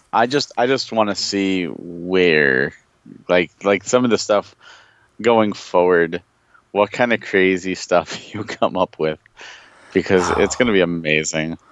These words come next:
Speaker 2: Well, I mean, I think our, our true testament of insanity is gonna be the Sunshine Anthology,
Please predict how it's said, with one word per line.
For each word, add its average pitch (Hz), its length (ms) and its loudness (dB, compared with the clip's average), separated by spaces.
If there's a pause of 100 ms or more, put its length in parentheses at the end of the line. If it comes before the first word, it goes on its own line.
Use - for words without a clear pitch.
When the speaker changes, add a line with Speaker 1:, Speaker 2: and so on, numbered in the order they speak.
(280)
Speaker 2:
Well, 131 240 0
I 127 120 -2
mean, 127 240 0
I 110 140 -2
think 151 360 -4
our, 110 480 2
our 101 140 2
true 123 400 -4
testament 92 640 -6
of 76 100 -8
insanity 82 640 -2
is 69 120 -6
gonna 82 200 -4
be 76 120 -6
the 78 100 -10
Sunshine 78 520 -2
Anthology, 55 640 -8